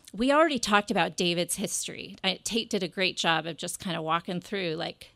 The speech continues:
David, hey, he's credible. <laughs> So when you listen to him, um,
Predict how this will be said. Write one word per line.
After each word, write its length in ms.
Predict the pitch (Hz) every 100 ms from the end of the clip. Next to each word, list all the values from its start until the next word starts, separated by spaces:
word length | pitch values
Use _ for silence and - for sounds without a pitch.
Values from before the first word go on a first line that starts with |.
| - 175
David, 720 | 208 214 233 233 220 214 226 - _
hey, 420 | - 190 147 147 _ - -
he's 260 | - 254 233
credible. 600 | - 214 170 - - - _ _ -
<laughs> 40 | - - -
So 220 | - 247 190
when 160 | 190
you 100 | 185
listen 340 | 190 226 247 220
to 180 | 240
him, 240 | 202 196 196 - - - - -
um, 400 | 214 185 165 156